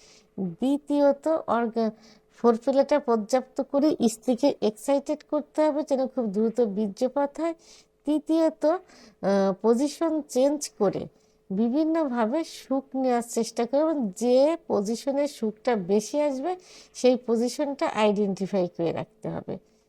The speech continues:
যেন মিলনে যাওয়ার পর সেই পজিশনে আপনারা মিলন করতে পারেন। এভাবে টেকনিক অবলম্বন করে ছোট লিঙ্গ দিয়েও আপনি আপনার স্ত্রীকে এবং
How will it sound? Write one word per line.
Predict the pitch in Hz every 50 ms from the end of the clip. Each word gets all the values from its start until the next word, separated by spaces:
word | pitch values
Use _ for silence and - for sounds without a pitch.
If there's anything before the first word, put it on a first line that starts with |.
| _ _ -
যেন | 208 220 254 339 370 370 - _ _ _ _ _ _
মিলনে | 180 180 170 175 190 208 202 240 240 240 247 240
যাওয়ার | 196 - 220 214 214 214
পর | 208 - 302 311
সেই | 311 - - - 226 220 226 220 -
পজিশনে | 185 190 185 214 214 - 320 339 330
আপনারা | 285 - - 208 196 196 262 349 - _ _ _ _ _ _ _ 196
মিলন | 196 185 190 185 170 160
করতে | - 156 151 - _ - -
পারেন। | - - - 98 - 202 - _ _ _ - - _ _ _
এভাবে | 185 208 240 269 269 320 339 - -
টেকনিক | - 233 226 226 - - 254 285 294 285 - -
অবলম্বন | - 196 196 202 220 240 254 285 285 285 262 302 285 277
করে | - - 240 208 269 262 - _
ছোট | - - 226 220 220 -
লিঙ্গ | 277 285 262 240 214 214 214 226 226 214 226 220
দিয়েও | 208 185 175 - 240 262 294 269 202 165 - -
আপনি | - - 202 190 - _ 254 269 269 - -
আপনার | - 202 196 - - 240 247 240 - - - 208 233
স্ত্রীকে | - - - _ 254 277 277 - - 294
এবং | 277 240 220 240 240